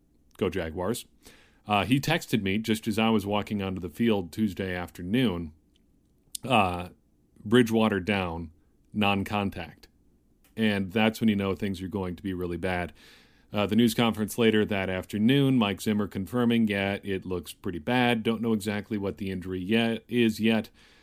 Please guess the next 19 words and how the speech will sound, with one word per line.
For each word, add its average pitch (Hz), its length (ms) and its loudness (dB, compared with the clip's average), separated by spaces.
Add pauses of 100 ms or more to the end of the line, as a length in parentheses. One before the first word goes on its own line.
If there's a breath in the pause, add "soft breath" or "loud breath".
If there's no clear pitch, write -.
(480 soft breath)
but 127 160 6
it's 120 140 0
gotta 113 240 2
be 92 120 -4
more 87 220 -4
than 85 140 -8
just 85 240 -10
a 90 40 -10
torn 90 260 -8
A 87 100 -6
C 90 220 -6
L 87 160 -4
or 82 80 -6
something 87 300 -8
like 85 180 -8
that, 117 180 2
you 87 80 -6
figure, 85 280 -4
right?" 123 360 -2